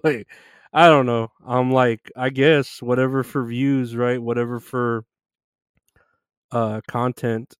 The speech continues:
right? Whatever gets the people, whatever gets the people going." Maybe you start working yourself into a shoot, brother, and I don't know. You start, you, you,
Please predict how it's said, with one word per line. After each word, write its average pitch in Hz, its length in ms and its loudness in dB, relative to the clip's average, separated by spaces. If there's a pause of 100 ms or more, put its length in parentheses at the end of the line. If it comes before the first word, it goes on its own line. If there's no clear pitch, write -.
right? 117 340 -6 (100)
Whatever 120 440 0
gets 117 320 -6
the 127 80 -6
people, 120 600 0 (640)
whatever 160 340 2
gets 156 240 -6
the 151 100 -2
people 151 300 0
going." 147 500 2 (100)
Maybe 123 220 -4
you 120 80 -8
start 120 300 2
working 123 320 -2
yourself 123 480 -2 (120)
into 120 340 -2
a 110 60 -2
shoot, 139 400 -4
brother, 117 540 0
and 107 120 -8 (920)
I 113 80 -6
don't 117 120 0
know. 131 280 0 (200)
You 120 100 -12
start, 113 400 -2 (720)
you, 113 360 -4
you, 120 460 -4